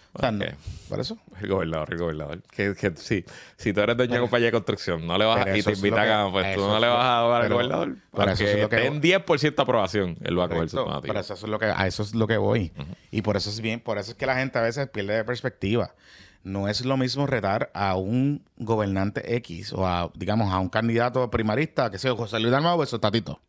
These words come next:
Speaker 1: Ok. Aunque son ambos presidentes de un cuerpo, no es lo mismo a tú retar al incumbente. Porque el incumbente, además de que tiene capacidad de generar dinero,
Speaker 2: Ujú.
Speaker 1: tiene el gobierno.
Speaker 2: Ujú.
Speaker 1: O sea, tiene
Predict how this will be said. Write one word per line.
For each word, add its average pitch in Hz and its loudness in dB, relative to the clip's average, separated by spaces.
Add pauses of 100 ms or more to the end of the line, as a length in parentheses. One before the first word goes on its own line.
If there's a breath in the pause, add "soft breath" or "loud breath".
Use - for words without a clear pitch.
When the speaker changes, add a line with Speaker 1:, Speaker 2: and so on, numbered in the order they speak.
(180)
Speaker 1:
Ok. 151 4 (680 loud breath)
Aunque 113 0
son 127 2
ambos 147 2
presidentes 147 2
de 156 2
un 165 -2
cuerpo, 185 2
no 127 4
es - -2
lo 143 4
mismo 117 -2
a 104 0
tú 123 0 (680 soft breath)
retar 98 2
al 123 4
incumbente. 139 0 (160)
Porque 113 0
el 110 4
incumbente, 113 2
además 214 4
de 214 2
que 202 -2
tiene 190 2
capacidad 175 4
de 165 6
generar 151 4
dinero, 110 4
Speaker 2:
Ujú. 85 -12 (460 loud breath)
Speaker 1:
tiene 104 4
el 147 4
gobierno. 135 2 (120)
Speaker 2:
Ujú. 82 -10 (440)
Speaker 1:
O - -18
sea, 117 0
tiene 113 4